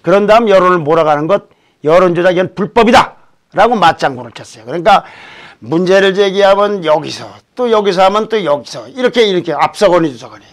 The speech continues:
이렇게 주거니 받거니 한 추미애 대표 측과 김어준은 보수 세력이거나 야권에서 그리했을 걸로 오판을 한 겁니다.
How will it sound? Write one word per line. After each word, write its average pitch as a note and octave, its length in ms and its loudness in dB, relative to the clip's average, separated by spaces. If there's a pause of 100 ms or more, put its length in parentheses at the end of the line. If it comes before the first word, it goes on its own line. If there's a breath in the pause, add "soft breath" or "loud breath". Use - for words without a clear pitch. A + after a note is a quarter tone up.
(340 soft breath)
이렇게 C4 240 0
주거니 A#3+ 540 2
받거니 C#4 460 2
한 C4+ 220 0
추미애 B3 400 0
대표 G#3+ 360 0
측과 F#3+ 420 -2
김어준은 E3+ 720 -4 (1120 soft breath)
보수 A#3 580 2
세력이거나 G3+ 880 2 (840)
야권에서 C4+ 760 4
그리했을 A#3 480 2
걸로 A#3+ 200 0
오판을 A3 640 2
한 C3+ 120 -2
겁니다. A2 440 -20